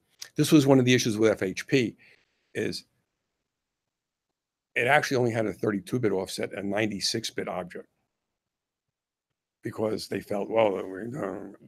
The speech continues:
and it had other attributes. And I'm going, in that case, that wasn't someone else's design. I mean, design, w-, we got there, but it was someone else made the suggestion.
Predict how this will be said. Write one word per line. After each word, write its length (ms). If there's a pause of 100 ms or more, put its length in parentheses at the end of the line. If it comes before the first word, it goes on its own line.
(120)
and 180
it 40
had 220
other 360
attributes. 680 (840)
And 140
I'm 100
going, 320 (1160)
in 100
that 160
case, 200
that 100
wasn't 420 (260)
someone 240
else's 320
design. 460 (600)
I 40
mean, 200
design, 280
w-, 180
we 160
got 240
there, 80
but 80
it 40
was 100
someone 180
else 240
made 160
the 80
suggestion. 580